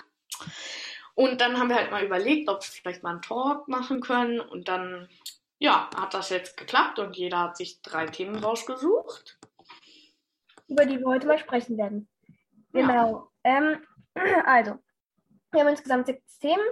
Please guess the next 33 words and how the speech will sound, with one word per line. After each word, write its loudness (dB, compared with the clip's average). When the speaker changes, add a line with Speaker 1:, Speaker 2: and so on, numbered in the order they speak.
Speaker 2:
Zuerst 0
wird's -2
um 0
die 0
Langstreckenjets 0
auf -14
der -6
Kurzstrecke -4
gehen, -2
dann 2
um -2
den 2
Airbus 8
A 4
dreihunderteinundzwanzig 0
X -6
L 0
R. 2
Das -12
ist -14
die -2
neue 4
Langstreckenversion 0
des -4
A 2
dreihunderteinundzwanzig. -2
Die 0
fliegt 0
bis -10
jetzt 4
noch 6
nicht, 2
aber 8